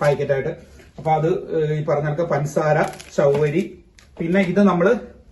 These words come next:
ക്യാരറ്റ് ആണ് കേട്ടോ. അതായത് ഒരു ആറ് ക്യാരറ്റ് നന്നായിട്ട് കഴുകി വൃത്തിയാക്കിയിട്ട് തൊലിയെല്ലാം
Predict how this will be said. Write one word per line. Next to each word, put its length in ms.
ക്യാരറ്റ് 480
ആണ് 120
കേട്ടോ. 180
അതായത് 320
ഒരു 120
ആറ് 180
ക്യാരറ്റ് 500
നന്നായിട്ട് 480
കഴുകി 520
വൃത്തിയാക്കിയിട്ട് 840
തൊലിയെല്ലാം 500